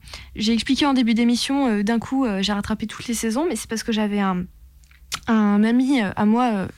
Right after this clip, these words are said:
euh, qui s'appelle Jordan, que je salue s'il nous écoute, euh, qui m'a dit, « Ouais, je suis chaud de regarder The Expanse et tout. » Et moi, j'étais là, euh, « Bah ouais. » Et donc, du coup, on a commencé à regarder, euh, plus ou moins en suivant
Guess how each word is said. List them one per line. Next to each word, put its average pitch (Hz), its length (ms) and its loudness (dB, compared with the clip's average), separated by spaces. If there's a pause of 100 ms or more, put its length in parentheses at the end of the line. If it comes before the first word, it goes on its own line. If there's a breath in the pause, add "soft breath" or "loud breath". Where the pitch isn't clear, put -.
euh, - 280 -6
qui - 160 -2
s'appelle 214 380 0
Jordan, 208 440 0
que 240 100 0
je 196 80 2
salue 240 380 -4
s'il - 240 -2
nous 202 160 0
écoute, - 300 -6 (500 loud breath)
euh, 214 160 0
qui 214 160 -2
m'a 247 80 0
dit, « 247 160 -2
Ouais, 302 220 0
je - 40 -4
suis 269 120 -2
chaud 320 160 0
de 302 40 0
regarder 262 300 0
The 240 140 0
Expanse 294 640 -2
et 220 40 0
tout. » 311 260 0
Et - 20 0
moi, 226 180 2
j'étais 233 300 -2
là, 240 160 0
euh, « 202 120 -2
Bah 202 180 -2
ouais. » 254 260 0
Et - 20 2
donc, 214 160 4
du 208 140 0
coup, 302 100 -2
on 294 60 0
a 208 100 0
commencé 254 340 -2
à 277 100 2
regarder, 233 440 0
euh, 220 240 0 (340 loud breath)
plus 262 200 0
ou - 20 6
moins 277 200 2
en 247 40 -2
suivant 254 480 -4